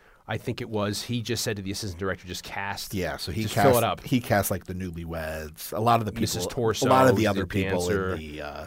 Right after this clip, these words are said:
Speaker 1: Yeah, Missus Lonely Heart, um, the, the composer, all these. Uh, so
Speaker 2: And so he tells, Hitch goes to him and says, "What do you think about the script?" And he's like, "Well, I really like the script, but there's the one scene where we, we leave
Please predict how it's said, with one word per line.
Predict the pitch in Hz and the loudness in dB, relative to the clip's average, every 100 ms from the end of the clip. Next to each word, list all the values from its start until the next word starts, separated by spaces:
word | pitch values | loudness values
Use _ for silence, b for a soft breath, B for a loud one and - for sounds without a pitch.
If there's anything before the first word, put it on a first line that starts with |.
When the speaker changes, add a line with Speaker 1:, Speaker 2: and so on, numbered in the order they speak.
| - | -4
Speaker 1:
Yeah, | 117 90 | 0 0
Missus | 90 110 107 98 | 2 0 0 0
Lonely | 104 104 98 | 2 2 2
Heart, | 92 101 98 104 110 98 | 2 2 4 2 -2 -2
um, | 87 87 87 85 82 | 0 2 0 -2 -6
the, | 80 78 76 _ - | -8 -8 -10 _ -14
the | 76 69 - | -12 -12 -10
composer, | - - 107 104 98 95 95 95 | -10 -4 0 0 0 0 0 2
all | 101 | 0
these. | 104 104 B B - | -2 -6 B B -4
Uh, | 110 | 0
so | - 165 156 B B B B B B | 6 6 4 B B B B B B
Speaker 2:
And | 120 | 2
so | - 131 | 4 4
he | 190 202 | 4 4
tells, | - 165 135 | 6 6 6
Hitch | 120 123 160 - | 6 6 6 4
goes | - 127 113 | 4 4 4
to | 101 | 2
him | 107 98 | 2 2
and | |
says, | 98 90 | -4 -4
"What | 107 | -2
do | 104 | -2
you | |
think | 98 87 | -2 -4
about | 87 82 | -8 -12
the | |
script?" | - - 78 60 | -12 -10 -10 -10
And | 80 | -12
he's | 104 | -12
like, | 139 | -10
"Well, | 131 139 | -8 -6
I | |
really | 180 247 202 | -4 -2 -2
like | 247 | -4
the | - | -8
script, | - - - | -14 -14 -12
but | - - _ b b b b b b b - | -14 -14 _ b b b b b b b -8
there's | 131 | -2
the | 156 | 2
one | 151 170 | 4 4
scene | 160 180 165 131 | 2 2 2 4
where | 127 | 4
we, | 117 131 | 2 0
we | 117 107 | -2 -2
leave | 101 113 110 104 90 - | 0 0 0 -2 -6 -16